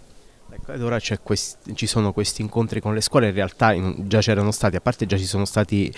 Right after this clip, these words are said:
in varie parti d'Italia, c'erano stati proprio con questa rappresentazione perché allo spettacolo hanno assistito tantissime scolaresche,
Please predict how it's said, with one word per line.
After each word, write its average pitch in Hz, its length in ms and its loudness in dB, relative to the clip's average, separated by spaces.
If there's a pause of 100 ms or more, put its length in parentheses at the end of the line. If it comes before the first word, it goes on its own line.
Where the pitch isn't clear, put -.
(280)
in 107 160 2
varie 101 220 4
parti 98 280 -2
d'Italia, 123 320 2
c'erano 98 360 2
stati 110 380 4
proprio 104 260 0
con 101 140 -2
questa - 260 -4
rappresentazione 95 840 0
perché 85 240 -4
allo 95 80 0
spettacolo 92 560 -2
hanno 90 280 -2 (300)
assistito 98 480 -2
tantissime 95 720 -2
scolaresche, 113 800 2